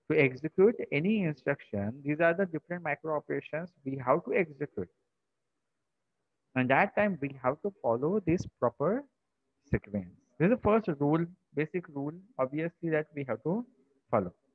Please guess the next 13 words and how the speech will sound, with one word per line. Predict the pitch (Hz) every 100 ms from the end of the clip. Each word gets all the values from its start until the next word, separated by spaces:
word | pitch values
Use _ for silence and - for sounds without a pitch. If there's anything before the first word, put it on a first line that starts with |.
| _ _ _ _ _ _ _ _ _ _ _ _ _ _ _ _ _ _ -
The | 254
second | - 180 254 254
one | 208 117
is | 120 196 - _ _ _ _ _ _ _ -
conflict | 143 151 151 - 233 - 120 117
must | 143 - 120
be | 175 247 113
avoided. | 113 107 101 98 107 98 87 _ _ _ _ _ _ _ _ _ _ _ _ _ _ _ _ _
Conflict | 117 120 113 147 -
must | 131 120 110
be | 175 285 294 _ _ _ -
avoided | 113 110 110 110 104 92
because | 123 208 208